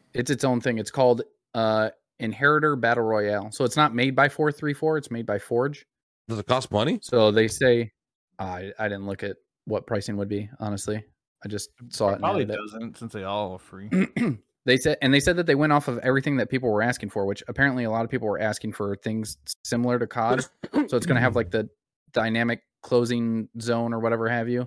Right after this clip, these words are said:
Speaker 1: It's got dynamic weather, including, like, lightning storms. But it has A I on the maps, which is similar to what Call of Duty has now,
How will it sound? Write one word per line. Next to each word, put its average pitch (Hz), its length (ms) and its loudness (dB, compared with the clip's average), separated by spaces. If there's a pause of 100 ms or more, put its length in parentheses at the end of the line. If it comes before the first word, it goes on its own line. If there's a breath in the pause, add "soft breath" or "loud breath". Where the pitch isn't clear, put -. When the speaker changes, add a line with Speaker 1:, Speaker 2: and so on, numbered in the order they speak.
(520 soft breath)
Speaker 1:
It's - 80 -20
got 113 160 2
dynamic 113 440 -2
weather, 113 200 2
including, 110 360 -4
like, 101 200 -6
lightning 113 320 -2
storms. 113 420 -4 (720)
But 120 160 6
it 120 80 0
has 123 340 2 (320)
A 156 200 4
I 131 200 6
on 113 140 4
the 107 40 0
maps, 101 300 0
which 117 140 -4
is 107 160 -4
similar 139 320 2
to 113 80 4
what 110 240 2
Call 117 240 4
of 110 60 0
Duty 120 200 0
has 117 240 -2
now, 120 380 -2